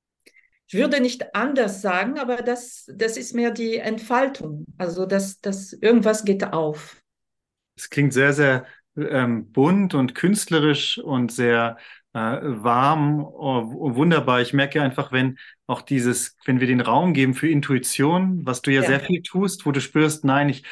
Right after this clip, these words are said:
Speaker 2: plane jetzt nicht meine Folgen alle komplett durch, sondern ich spüre, was stimmt jetzt. Die, die Intuition als Methode ist, äh, eine ganz wunderbare Met-, Methode, weil es uns letztlich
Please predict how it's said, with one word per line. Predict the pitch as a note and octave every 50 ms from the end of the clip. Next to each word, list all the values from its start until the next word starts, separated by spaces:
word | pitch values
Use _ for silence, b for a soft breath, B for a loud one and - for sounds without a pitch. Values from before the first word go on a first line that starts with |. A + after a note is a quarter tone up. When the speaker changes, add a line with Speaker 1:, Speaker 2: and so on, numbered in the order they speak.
| B B B B _
Speaker 2:
plane | - - D3 C#3 C#3 D3+ E3 E3+ D3+
jetzt | C#3 C#3 C3+ C#3 - -
nicht | D3 C#3+ - -
meine | C#3+ C#3 C#3 C#3 B2+
Folgen | C3 - - - D3 D3 D3 D3+ D3
alle | D3+ C#3 C#3 C#3 C3+
komplett | - C#3+ C3+ C3 - C#3 C3+ C3+ -
durch, | D3 D3 C#3+ -
sondern | - C#3 C3+ B2+ C3 B B B B B
ich | - - -
spüre, | - - - F3 F#3 E3+ D#3+ C3+
was | C3+ B2 -
stimmt | - - - - E3+ E3 F3 E3+ F3 -
jetzt. | C#3 C3 D#3 F#3 F3+ - - - - B B B B B B _ -
Die, | D3+ D3+
die | - C#3+ E3 -
Intuition | F3 E3 - E3 D3+ - - - F3 F#3+
als | F#3 F3 D#3 - -
Methode | D#3 D3 - - - E3+ F3+ F#3 F3+ E3
ist, | D#3 D3 D3+ -
äh, | C#3+
eine | C#3+ C#3 C3+ C#3 C#3+ C#3 C3+
ganz | C3 B2 B2+ D3 D3 - -
wunderbare | D3 D3 C#3+ C3+ A#2+ B2+ B2 A#2+ A2+ A#2 A#2 A2+ A2 - b b b b b _ _
Met-, | B2 A#2+ A#2 - - _
Methode, | C3+ B2+ C3+ B2 B2 B2 - C#3 C#3+ D3 D3 C3+ A#2+
weil | B2 B2+
es | B2 B2 -
uns | G#3+ - - - D3+ C#3+ C#3+ -
letztlich | C#3 C#3 C3+ - - D3 C3+ -